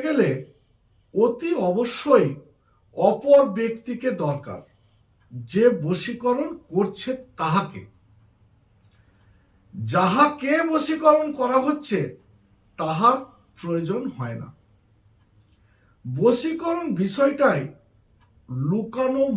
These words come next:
মন্ত্রের দ্বারা বশীভূত করা।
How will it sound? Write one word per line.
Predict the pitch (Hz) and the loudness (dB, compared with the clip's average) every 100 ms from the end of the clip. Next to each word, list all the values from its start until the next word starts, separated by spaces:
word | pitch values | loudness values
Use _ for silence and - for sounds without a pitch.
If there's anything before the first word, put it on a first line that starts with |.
| 156 | -2
মন্ত্রের | 170 196 185 - 240 247 180 | -2 -2 -4 -6 -6 -6 -2
দ্বারা | 240 262 226 131 - _ _ _ _ _ _ _ | 0 2 2 0 -6 _ _ _ _ _ _ _
বশীভূত | 117 113 202 240 - - 277 - 208 302 320 151 | -10 -2 2 2 0 -4 -4 -4 -6 -6 -10 -8
করা। | - | -8